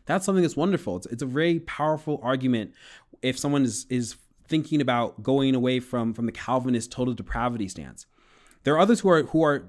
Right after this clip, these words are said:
by the simple witness or the miracles of the church, believe. They look at things like the Shroud of Turin and they go, "Wow, that's crazy. That's, that's incredible. I believe that that is the,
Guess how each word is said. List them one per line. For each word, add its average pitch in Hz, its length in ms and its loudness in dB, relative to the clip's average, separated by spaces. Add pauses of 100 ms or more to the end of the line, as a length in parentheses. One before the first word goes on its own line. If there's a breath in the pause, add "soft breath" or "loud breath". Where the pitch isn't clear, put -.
(120)
by 147 100 0
the 135 80 -4
simple 160 240 0
witness 156 360 -4
or 147 40 -4
the 135 60 -2
miracles 143 420 -2
of 113 60 -8
the 107 80 -6
church, 92 340 -12
believe. 92 360 -10 (340 loud breath)
They 156 100 2
look 170 160 2
at 151 60 -4
things 156 180 0
like 143 120 -2
the - 60 -6
Shroud 143 280 0
of 143 60 -2
Turin 175 200 -2
and 147 100 2
they 139 60 0
go, 127 100 0
"Wow, 214 220 2
that's 320 120 -4
crazy. 330 340 0
That's, 165 180 -2
that's 214 180 2
incredible. 220 300 2
I 156 60 2
believe 170 300 2
that 160 60 -4
that 156 160 2
is 208 180 4
the, 151 220 -2